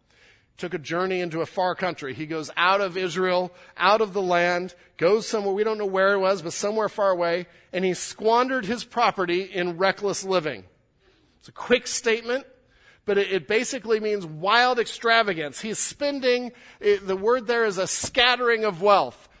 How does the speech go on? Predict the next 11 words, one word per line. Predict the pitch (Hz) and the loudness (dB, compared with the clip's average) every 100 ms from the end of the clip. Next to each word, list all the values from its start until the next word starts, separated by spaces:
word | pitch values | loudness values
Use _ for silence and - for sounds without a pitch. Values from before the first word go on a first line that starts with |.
| - | -10
He's | 233 | -6
just | 220 143 | -6 -2
buying | 175 202 220 214 | 4 6 6 2
this | 220 185 - | 2 0 -2
and | 185 | -8
spending | - 254 247 233 | -6 -2 -2 -2
here | 190 220 208 | 0 2 2
and | 175 165 | 0 0
throwing | 233 233 220 | 0 2 0
this | 214 208 | -2 -4
party. | - 208 165 139 | 2 4 4 -2